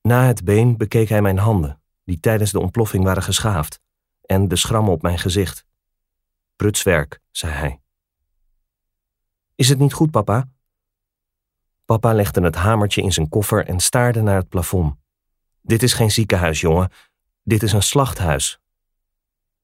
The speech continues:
Churchill was mijn konijn. Eigenlijk was het mama's konijn, maar ik zorgde ervoor omdat mama telkens vergat dat ze een konijn had gekocht. Voor de planten in huis zorgde ik ook. En de tropische vissen in ons aquarium gaf ik elke ochtend een beetje voer.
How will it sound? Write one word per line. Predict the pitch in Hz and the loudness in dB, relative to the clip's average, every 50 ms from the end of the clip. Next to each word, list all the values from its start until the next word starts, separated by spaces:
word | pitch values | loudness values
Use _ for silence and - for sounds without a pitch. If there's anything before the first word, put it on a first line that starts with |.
| _ _ _ _ _ _ _ _ _ _ _ _ _ _ _ _ _ _ _ | _ _ _ _ _ _ _ _ _ _ _ _ _ _ _ _ _ _ _
Churchill | _ - 131 139 131 - 139 127 120 | _ 2 2 2 4 2 0 0 2
was | 110 110 - | 0 0 0
mijn | 110 107 101 | 2 0 0
konijn. | - 107 98 95 92 90 82 76 76 71 - _ _ _ _ _ _ _ _ _ _ _ _ _ _ _ _ _ _ _ | 2 2 2 2 2 2 2 0 -2 -4 -12 _ _ _ _ _ _ _ _ _ _ _ _ _ _ _ _ _ _ _
Eigenlijk | 107 110 107 - 87 82 80 | -2 0 0 0 -2 -2 0
was | - 87 87 | -2 -2 -2
het | 92 78 | 0 0
mama's | 104 113 120 107 85 - | 2 2 2 2 0 -4
konijn, | - - 82 78 78 69 69 71 71 - _ _ _ _ | -4 -2 -2 0 0 -2 -2 -6 -8 -12 _ _ _ _
maar | 92 92 92 101 | 0 2 2 2
ik | - - 120 120 - | 2 0 0 -2 0
zorgde | - 135 131 131 127 - - | 2 2 2 2 2 0 -2
ervoor | - 87 80 - 85 87 95 | -2 -2 -2 0 0 0 2
omdat | 107 104 98 85 | 2 2 0 0
mama | 92 107 117 120 101 92 | 2 2 2 2 0 0
telkens | - - 131 135 131 - 104 - | 0 2 2 2 2 0 -4 -2
vergat | - 95 92 - - 123 101 - - - | -2 -4 -4 0 -2 -2 -2 -2 -6 -4
dat | - 110 101 | -4 -2 -2
ze | - - | 0 0
een | 101 92 | 0 2
konijn | - 117 110 107 113 123 117 | 2 2 2 4 4 2 2
had | 101 87 - | 0 -2 -4
gekocht. | - - - 85 78 78 - - - _ _ _ _ _ _ _ _ _ _ _ _ _ _ _ _ | -6 -4 -2 -2 -2 -2 -6 -14 -20 _ _ _ _ _ _ _ _ _ _ _ _ _ _ _ _
Voor | - - 95 | -2 0 0
de | 90 | 0
planten | 80 104 107 113 127 123 123 | 2 2 2 2 4 2 2
in | 120 123 | 2 2
huis | 120 120 117 110 - | 2 2 2 2 2
zorgde | - 113 110 107 - 101 | 2 0 0 2 0 -2
ik | 92 - | -2 0
ook. | - 104 90 78 - - _ _ _ _ _ - - | 0 -2 -2 -4 -6 -14 _ _ _ _ _ -20 -6
En | - - 120 | -2 0 0
de | 120 | 2
tropische | 117 - 143 135 131 120 - 117 | 2 2 2 2 2 0 -2 -4
vissen | 107 - 156 151 - - 110 | -2 0 0 0 2 2 0
in | 107 | 0
ons | 101 95 92 - | 0 0 0 -2
aquarium | 98 - - 135 135 127 110 95 98 104 | -4 -2 0 2 2 2 2 0 -2 0
gaf | - - 104 | -2 -2 -2
ik | 107 - - | -2 -2 0
elke | 123 135 135 131 - | 0 0 0 0 0
ochtend | - 127 127 - - 131 120 | -2 -2 -2 0 0 0 2
een | 113 110 | 2 2
beetje | 113 113 107 - 98 | 0 0 0 -2 -6
voer. | - - - 131 113 92 78 64 - | -8 -2 -2 0 0 0 -2 -2 -6